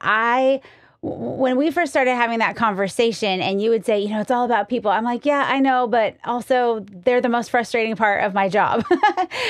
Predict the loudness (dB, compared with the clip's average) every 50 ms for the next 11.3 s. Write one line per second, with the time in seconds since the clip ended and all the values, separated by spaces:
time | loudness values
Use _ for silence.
0 | -4 -2 0 2 2 4 2 2 0 -2 -2 2 4 4 4 4 2 0 -4 -4
1 | -2 -2 0 2 2 2 2 2 2 2 2 0 0 0 0 0 0 0 0 0
2 | -2 -2 -2 -2 -2 -4 -4 -4 -2 0 0 2 2 2 4 4 2 2 2 2
3 | 4 4 4 4 4 2 2 2 0 0 -2 -4 _ -20 -20 -20 -20 -20 _ -6
4 | -2 0 0 0 2 2 2 2 2 2 2 2 0 0 -2 -4 -8 -16 -20 -20
5 | _ _ _ _ _ _ _ _ -2 0 0 0 0 2 2 4 2 2 2 0
6 | -2 -4 -6 -10 -6 -2 0 2 2 2 2 0 0 -2 -2 -2 -4 -4 -2 0
7 | 2 2 2 2 2 2 0 0 0 0 0 0 2 4 4 4 4 2 0 0
8 | 0 0 0 0 -2 0 0 0 0 2 0 0 0 0 -2 0 -2 -2 -2 -2
9 | -4 -4 -2 -2 -2 0 0 -2 -4 -4 -2 -2 -2 0 0 -2 -2 -2 -2 -2
10 | -2 -2 -2 -4 -2 0 0 0 0 0 -4 -8 -16 -16 -10 -6 -2 0 0 0
11 | 0 0 -2 -2 -2